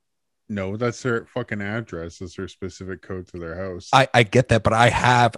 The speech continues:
Speaker 2: an address and
Speaker 1: Yeah.
Speaker 2: a specific code.
Speaker 1: Dude, that's just how Canada is, especially when you get into, like, metropolis areas. Like,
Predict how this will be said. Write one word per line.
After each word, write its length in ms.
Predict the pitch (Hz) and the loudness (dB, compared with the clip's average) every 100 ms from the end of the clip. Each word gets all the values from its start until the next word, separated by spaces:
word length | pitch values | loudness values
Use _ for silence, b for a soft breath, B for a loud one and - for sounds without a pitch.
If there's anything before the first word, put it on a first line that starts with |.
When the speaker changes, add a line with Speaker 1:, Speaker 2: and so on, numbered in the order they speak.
| 117 | -2
Speaker 2:
an 120 | 107 | 0
address 640 | 113 131 104 82 85 - - | 4 4 2 -4 -8 -16 -6
and 260 | 113 117 107 | 4 8 10
Speaker 1:
Yeah. 140 | 117 113 | 8 4
Speaker 2:
a 80 | 104 | -6
specific 540 | - 104 - 101 101 | -2 -2 0 -4 -2
code. 480 | 120 127 113 - - _ _ | -2 -2 -4 -10 -20 _ _
Speaker 1:
Dude, 180 | 175 165 | 0 6
that's 220 | 160 156 | 8 8
just 200 | - 190 | 6 0
how 200 | 208 196 | 4 4
Canada 540 | 180 175 151 156 151 147 | 4 0 2 2 0 -2
is, 440 | 135 143 123 110 - b | 0 -2 -2 -6 -14 b
especially 600 | 143 139 - 151 151 175 165 | -4 -4 2 4 4 4 2
when 140 | 156 | 2
you 60 | 139 | 0
get 160 | 135 | 2
into, 200 | 131 127 | 0 0
like, 140 | 120 113 | -2 -2
metropolis 680 | 113 - 117 113 113 104 - | -6 -4 -2 -2 -2 -6 -4
areas. 480 | 107 104 95 90 - | -4 -2 -4 -8 -8
Like, 280 | 110 104 | -6 -6